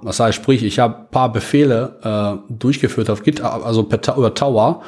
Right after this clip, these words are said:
Und die können das irgendwie unden. Also, dass sie wirklich so all die Sachen zurücknehmen, äh, was du gerade gemacht hast. Du kannst natürlich auch mit, wenn du wahrscheinlich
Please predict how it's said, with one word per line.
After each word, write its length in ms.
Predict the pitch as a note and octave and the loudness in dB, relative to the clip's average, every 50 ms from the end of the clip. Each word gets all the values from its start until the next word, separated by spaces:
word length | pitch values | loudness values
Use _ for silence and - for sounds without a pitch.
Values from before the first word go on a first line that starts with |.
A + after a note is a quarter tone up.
| - - - - - - _ _ | -20 -20 -20 -20 -20 -20 _ _
Und 200 | - A#2 A2+ A2 | 0 2 2 2
die 140 | A#2 A2 A2 | 2 -2 -4
können 240 | - - B2+ C#3 C3+ | -2 2 2 4 4
das 160 | B2 - - | 2 0 0
irgendwie 320 | D3+ C3 B2 A#2+ A#2 G#2+ - | 0 0 2 0 0 -2 0
unden. 540 | A2+ B2+ C3 A#2+ G#2 G2 F#2 F#2 F2+ F2 - | 2 2 2 2 2 0 -2 -2 -4 -6 -6
Also, 220 | - F#2+ F#2+ F#2+ G2+ | -4 -2 0 2 2
dass 120 | G2 G2 | 2 2
sie 120 | G#2+ G#2+ G#2 | 2 2 2
wirklich 240 | B2 B2+ - B2+ | 2 2 2 2
so 220 | - C3+ A#2 - - | 2 2 2 2 2
all 200 | A#2+ C#3 D#3+ D3+ | 2 2 2 2
die 200 | D3 D3 C#3+ C#3 | 2 2 2 4
Sachen 260 | D3 C#3 C3 D3 C#3+ | 4 4 4 4 2
zurücknehmen, 760 | C3+ - - C3+ D3+ - - A2 G2 G2+ A2 D3 F3+ - - - | 2 2 2 2 0 0 -2 -2 0 2 2 2 0 -2 -8 -6
äh, 140 | - A#2 A#2 | -2 -2 0
was 160 | A2 A2+ A2+ | 0 0 0
du 80 | - A#2+ | 0 0
gerade 220 | G#2+ A2 A2+ A#2 | 2 2 2 4
gemacht 320 | A2+ G#2+ G#2 G#2+ A2+ - - | 4 4 4 4 2 0 -2
hast. 180 | F#2 E2+ - - | -4 -6 -4 -6
Du 80 | F#2+ | -8
kannst 200 | G2 - B2 A#2 | -2 -2 0 0
natürlich 240 | B2 A2+ C#3 C3 B2+ | 2 2 2 2 4
auch 100 | A#2 C3+ | 4 4
mit, 160 | D3 C3 G2+ | 4 4 2
wenn 80 | G2+ G2+ | 2 2
du 220 | G2+ G2+ G2 F#2 G2 | 2 2 0 0 0
wahrscheinlich 360 | G#2+ G2+ - A2 A2+ G#2+ | -2 0 0 2 2 0